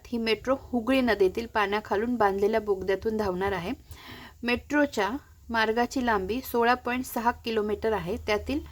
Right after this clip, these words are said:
दहा पॉइंट आठ किलोमीटर लांबी, अ, दहा पॉइंट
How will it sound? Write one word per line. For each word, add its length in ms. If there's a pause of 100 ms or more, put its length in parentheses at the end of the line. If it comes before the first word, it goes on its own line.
(300)
दहा 220
पॉइंट 360
आठ 300
किलोमीटर 500
लांबी, 420 (100)
अ, 260 (380)
दहा 260
पॉइंट 260